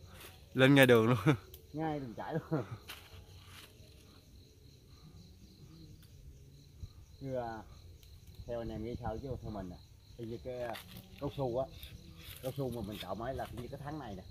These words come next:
Speaker 2: tháng này mới là cao su nó mới lớn nè, thành ra mấy cái này á, bây giờ nó mới, à, tức nó mới nhảy mầm nhiều.
Speaker 1: Giờ nó nuôi mà.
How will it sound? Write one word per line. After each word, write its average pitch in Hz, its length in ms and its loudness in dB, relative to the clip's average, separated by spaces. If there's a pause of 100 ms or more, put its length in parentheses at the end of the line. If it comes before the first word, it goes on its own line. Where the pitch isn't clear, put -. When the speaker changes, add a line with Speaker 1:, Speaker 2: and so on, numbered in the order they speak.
(160)
Speaker 2:
tháng 139 120 -6
này 117 160 -6
mới 123 160 -6
là 120 80 -4
cao 113 200 -10
su 113 140 -6
nó 117 60 -8
mới 135 140 -6
lớn 151 240 -4
nè, 127 60 -8 (920)
thành 104 120 -8
ra 113 200 -2
mấy 127 160 -8
cái 147 120 -8
này 92 260 -6
á, 120 80 -8
bây 120 140 -8
giờ 90 260 -8
nó 120 80 -10
mới, 147 160 -8 (200)
à, 104 160 -12 (640)
tức 170 200 -2
nó 156 60 -4
mới 151 140 -6
nhảy 104 180 -10
mầm 95 280 -10
nhiều. 87 120 -12 (3000)
Speaker 1:
Giờ 123 160 8
nó 143 120 10
nuôi 143 240 12
mà. 113 220 10